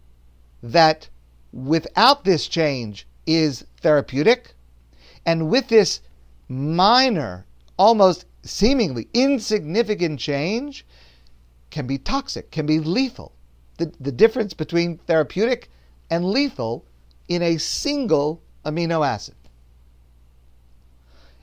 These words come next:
And what that means is that the work of doctors going forward will be not only to prescribe the correct drugs, but also perhaps,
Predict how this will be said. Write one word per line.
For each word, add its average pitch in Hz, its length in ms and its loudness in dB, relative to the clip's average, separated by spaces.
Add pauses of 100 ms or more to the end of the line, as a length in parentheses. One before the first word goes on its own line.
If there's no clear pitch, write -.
And 160 120 -2
what 240 160 2
that 180 160 4
means 233 420 -2
is 107 480 -8 (480)
that 165 480 6 (800)
the 131 180 -2
work 190 380 4
of 131 140 -4
doctors 156 540 2
going 120 320 -2
forward 165 640 -2 (500)
will 180 240 4
be 170 200 0
not 175 280 2
only 202 320 4
to - 160 -4
prescribe 135 1120 0 (320)
the 127 80 -8
correct 131 500 -2
drugs, 107 600 -8 (420)
but 165 220 0
also 240 400 4
perhaps, - 640 -6